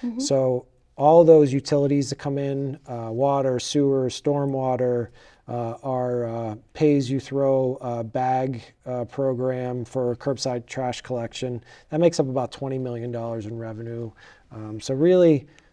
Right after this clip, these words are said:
Speaker 2: the tax levy, the, the state aid,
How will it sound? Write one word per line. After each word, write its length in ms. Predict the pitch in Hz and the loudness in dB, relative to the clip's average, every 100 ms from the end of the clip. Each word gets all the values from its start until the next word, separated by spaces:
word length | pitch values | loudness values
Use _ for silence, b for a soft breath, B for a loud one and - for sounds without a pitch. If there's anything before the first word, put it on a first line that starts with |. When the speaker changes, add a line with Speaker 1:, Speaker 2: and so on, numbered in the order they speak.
| b | b
Speaker 2:
the 80 | 135 | -6
tax 400 | - 190 170 - | 2 4 2 2
levy, 600 | 180 165 165 156 143 - _ _ - | 4 6 6 4 2 -6 _ _ -12
the, 360 | 127 120 113 110 | -4 -2 -2 -6
the 160 | 117 110 | -8 -6
state 420 | - - 156 151 | -4 4 6 8
aid, 580 | 147 147 143 139 135 | 6 6 6 4 0